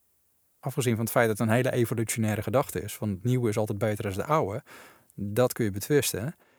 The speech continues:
Maar die tekst kun je niet ombuigen tot, "Ook al vergaat onze uiterlijke mens, toch wordt onze innerlijke mens van dag tot dag verbeterd." Want dat,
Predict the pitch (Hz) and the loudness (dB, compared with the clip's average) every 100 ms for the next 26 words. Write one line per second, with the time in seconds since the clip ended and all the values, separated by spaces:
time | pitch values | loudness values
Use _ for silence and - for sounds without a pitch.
0 | _ _ _ _ _ - 135 143 151 - | _ _ _ _ _ -4 2 4 4 2
1 | 135 160 202 190 - 147 139 214 277 190 | -2 2 2 2 2 2 6 4 4 4
2 | 180 156 151 147 - - 135 127 - - | 6 8 8 6 2 2 2 2 -2 -14
3 | - - - 143 131 110 135 - 175 180 | -20 -8 2 4 4 2 2 2 4 4
4 | 151 127 139 151 139 127 113 - 104 120 | 2 2 2 6 6 4 -2 0 2 4
5 | 185 - - 185 - 156 160 131 117 - | 2 0 2 4 4 2 2 2 2 2
6 | 165 190 175 160 151 156 - 135 127 135 | 2 2 2 4 4 2 2 2 4 4
7 | - 113 107 123 - - 98 156 214 - | 2 -2 2 2 4 0 2 2 2 -2
8 | - - - _ _ _ _ _ _ _ | -4 -14 -18 _ _ _ _ _ _ _
9 | - 151 185 | -4 0 0